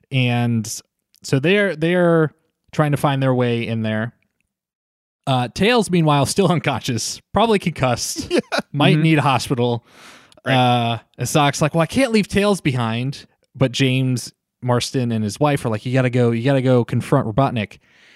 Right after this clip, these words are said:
Speaker 1: And so he goes, "Okay." And then he's like, "Ah, fuck, it's water. Why'd it have to be water?"
Speaker 2: Yeah.
Speaker 3: Very, very cool
Speaker 2: Snakes.
Speaker 3: sequence.
Speaker 2: Why'd it have to be snakes?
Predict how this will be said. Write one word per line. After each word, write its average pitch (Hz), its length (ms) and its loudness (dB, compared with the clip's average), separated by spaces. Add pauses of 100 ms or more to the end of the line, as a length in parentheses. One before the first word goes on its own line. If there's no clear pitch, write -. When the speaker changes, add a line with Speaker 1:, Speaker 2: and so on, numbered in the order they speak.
(140)
Speaker 1:
And 117 240 -6
so 123 180 -2
he 113 60 -2
goes, 117 200 -4
"Okay." 131 500 0
And - 100 -10
then 131 80 2
he's 117 140 4
like, 110 160 -2
"Ah, 117 120 2
fuck, - 360 -2
it's - 120 -10
water. 110 360 0 (140)
Why'd 135 220 0
it 123 60 0
have 123 160 -2
to - 80 -8
be 117 80 -4
water?" 110 480 -4 (380)
Speaker 2:
Yeah. 92 240 -4
Speaker 3:
Very, 127 300 0
very 113 260 2
cool - 160 0
Speaker 2:
Snakes. 131 320 2
Speaker 3:
sequence. 98 100 0
Speaker 2:
Why'd 127 120 4
it 123 80 0
have 123 120 0
to - 80 -12
be 113 80 0
snakes? 120 640 -2